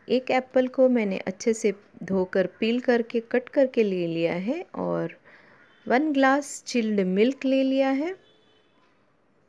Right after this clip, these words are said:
और यहाँ पर मैंने तीन से चार बादाम और हनी ले ली है। हनी आप अपने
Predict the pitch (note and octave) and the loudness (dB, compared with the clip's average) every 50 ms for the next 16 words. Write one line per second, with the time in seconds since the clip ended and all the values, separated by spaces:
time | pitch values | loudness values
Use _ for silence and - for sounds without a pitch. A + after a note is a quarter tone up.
0 | _ - G#3+ A3 A3 A3+ A3+ A3+ A3+ A3 A#3 A#3 - C#4+ C#4+ D4 C#4+ C#4+ C#4 C#4 | _ -6 -4 -2 0 2 4 4 2 2 0 0 0 0 2 2 2 2 2 2
1 | C#4 C4+ C4+ A#3 A3 G#3+ G#3+ - A3+ G#3 G#3 - G3+ F#3+ F#3 F3 F3+ F3+ F3 E3+ | 2 2 0 0 0 0 0 0 -2 -2 0 0 0 0 -2 -2 -2 -2 -4 -4
2 | E3+ E3+ F#3+ G#3 B3 D#4 E4+ - - - - G3+ G3 F#3+ F#3 F3 F3+ - - - | -4 -4 -4 -4 -4 -4 -6 -10 -10 -8 -4 -2 0 0 0 -2 -4 -6 -8 -4
3 | - A3 G#3 A3 A#3+ B3+ C4+ C#4 C#4 C4+ C4+ C4+ C4+ C#4 C4+ C4+ D#4+ F#4 F#4+ - | -2 0 2 2 2 2 2 2 2 0 0 0 -2 -2 -2 -4 -4 -6 -8 -12
4 | - - - - - - - - - - - - - - - - - - - - | -18 -20 -20 -20 -20 -20 -20 -20 -20 -20 -20 -20 -20 -20 -20 -20 -20 -20 -20 -20
5 | - - - - - - - - - - - - - - - - - G#3+ A#3+ A3+ | -20 -20 -20 -20 -20 -20 -20 -20 -20 -20 -20 -20 -20 -20 -18 -6 0 2 4 4
6 | A#3 B3+ C4+ - - B3+ B3+ B3 - - - G#3+ G#3+ - - A3 G#3+ G#3+ G#3 | 4 4 2 2 2 2 2 2 0 0 -2 -2 -2 -2 0 0 0 2 0